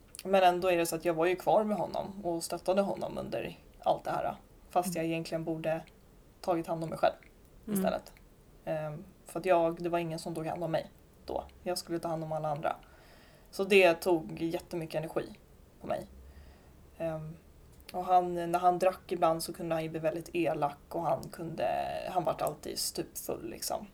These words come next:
Speaker 1: och kunde säga fula grejer och han kunde bara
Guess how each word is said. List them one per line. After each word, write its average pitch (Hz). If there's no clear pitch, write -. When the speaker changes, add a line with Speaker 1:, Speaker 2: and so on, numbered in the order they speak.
Speaker 1:
och 170
kunde 156
säga -
fula 170
grejer 160
och 156
han 165
kunde 160
bara 160